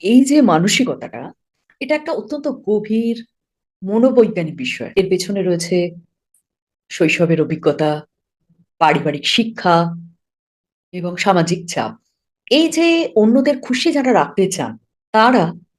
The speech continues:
নিজেদের ভালোবাসা এবং নিজেদের মূল্যায়ন করার জন্য অন্যদের ওপরে অতিরিক্ত নির্ভরশীল হয়ে পড়েন। কিন্তু মনে রাখতে হবে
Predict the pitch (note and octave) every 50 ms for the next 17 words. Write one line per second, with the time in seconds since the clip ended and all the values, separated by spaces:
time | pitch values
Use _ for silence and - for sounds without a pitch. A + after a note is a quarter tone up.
0 | _ _ _ _ _ - F3 G3 A3 A3+ B3 C4 B3+ C4 A3 - - - E3 F3
1 | G3+ A3+ A#3+ A3+ G#3+ - - A3+ A3 G#3 F3 E3+ E3+ D#3+ D#3+ E3+ F#3+ F3 F#3+ G#3
2 | G#3+ G#3+ F#3+ E3 D#3+ F3 F3 F3 G3 G3 F#3 F3+ E3 C#3 C3 C3 - _ _ _
3 | _ _ _ _ _ _ E3 D#3+ E3 G#3 A#3 G3+ D#3+ - C#3+ B2+ B2 D#3+ A3+ -
4 | - _ _ _ _ _ A3 B3 C4 C#4 D#4 E4 - E4 D4 A#3 E3+ - - C#3
5 | D3+ A#3+ - - _ _ _ _ _ _ _ _ - B3 B3+ D4 F#4 F#4 - -
6 | - C#4 F#3+ E3 D#3+ D3+ - F#3+ G3+ G3 - E3+ C#3 B2+ A#2 A2+ - G#2 G#2 G#2
7 | - - _ _ _ _ _ _ _ _ _ _ _ _ _ _ _ _ F3 E3+
8 | F#3 F3 E3+ E3+ E3+ E3+ E3+ _ _ _ _ _ - E3 E3+ E3+ F#3+ A3 A#3+ A3+
9 | A#3 - F3 D#3 D3 C3+ B2+ C#3+